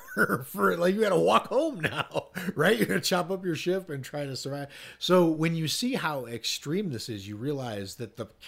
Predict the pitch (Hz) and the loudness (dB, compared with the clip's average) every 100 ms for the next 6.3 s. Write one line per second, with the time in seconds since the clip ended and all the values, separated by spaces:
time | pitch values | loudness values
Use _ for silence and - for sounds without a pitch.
0 | - 185 208 - 110 85 73 73 123 - | -6 -4 -4 -6 -8 -8 -10 -14 -16 -18
1 | _ _ _ - _ - 131 123 120 104 | _ _ _ -20 _ -6 -2 -2 -4 -4
2 | 151 175 147 135 104 95 101 85 73 69 | 0 0 0 0 0 -2 -4 -8 -10 -16
3 | 62 - _ _ _ _ _ _ - 135 | -16 -20 _ _ _ _ _ _ -4 -4
4 | - - - 165 160 175 170 143 - 131 | -4 -4 -2 -2 0 0 0 -2 -6 -2
5 | 127 110 104 139 120 113 101 131 101 - | -2 -2 -4 -4 -2 -4 -4 -4 -4 -6
6 | - - - | -10 -18 -20